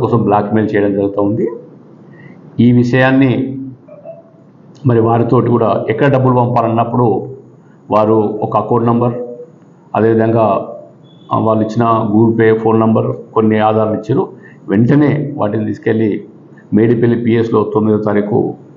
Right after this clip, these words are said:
మరి సైబర్ క్రైమ్లో ఫిర్యాదు చేయడం జరిగింది. మరి వెంటనే స్పందించిన సిఐ గారు కానీ సైబర్ క్రైమ్ టీం సభ్యులు దానిపైన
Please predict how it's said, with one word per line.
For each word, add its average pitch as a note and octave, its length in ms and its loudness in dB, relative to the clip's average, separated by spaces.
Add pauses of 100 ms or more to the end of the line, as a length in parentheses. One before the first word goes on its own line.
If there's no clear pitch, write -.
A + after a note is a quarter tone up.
(1080)
మరి G2+ 120 2 (100)
సైబర్ A2+ 340 2
క్రైమ్లో A#2 320 2 (240)
ఫిర్యాదు A2 340 2
చేయడం A2 280 2
జరిగింది. A#2 320 -2 (1080)
మరి A2 180 2
వెంటనే C3 300 4 (100)
స్పందించిన B2 500 2 (1200)
సిఐ A#2 300 2
గారు A2+ 180 2
కానీ A#2 180 0 (400)
సైబర్ A2 320 2
క్రైమ్ A2 220 -2
టీం G#2+ 160 2 (380)
సభ్యులు G#2+ 300 0 (540)
దానిపైన G#2 400 0